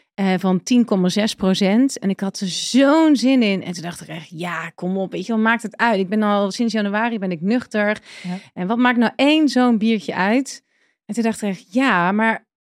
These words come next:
Speaker 1: weet je, wat maakt een heerlijke, heldere, heerlijk helder, <laughs> heel, eh, heldere ochtend uit? Die maakt heel veel uit. En ik was de volgende ochtend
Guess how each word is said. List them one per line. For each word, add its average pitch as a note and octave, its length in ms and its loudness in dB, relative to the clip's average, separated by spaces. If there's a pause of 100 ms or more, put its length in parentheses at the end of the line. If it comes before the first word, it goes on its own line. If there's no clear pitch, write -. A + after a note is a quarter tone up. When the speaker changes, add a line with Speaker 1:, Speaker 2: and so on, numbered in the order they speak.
(160)
Speaker 1:
weet A#3+ 240 0
je, G#3+ 100 0
wat B3 160 0
maakt A#3+ 260 2
een G3+ 100 2
heerlijke, A#3 340 2
heldere, F#3+ 640 2 (180)
heerlijk A3 320 0
helder, G#3+ 840 2
<laughs> - 300 -20
heel, A#3 200 0
eh, A3+ 80 2 (420)
heldere B3+ 520 2
ochtend A#3+ 380 2
uit? G#3 360 0
Die D4+ 100 0
maakt C4 200 2
heel C4+ 220 4
veel C#4+ 280 2
uit. D#3+ 420 -4 (280)
En G3 120 -4
ik F#3 100 -4
was F3+ 240 -6
de D#3+ 200 -4
volgende B3 520 0
ochtend E3+ 360 -4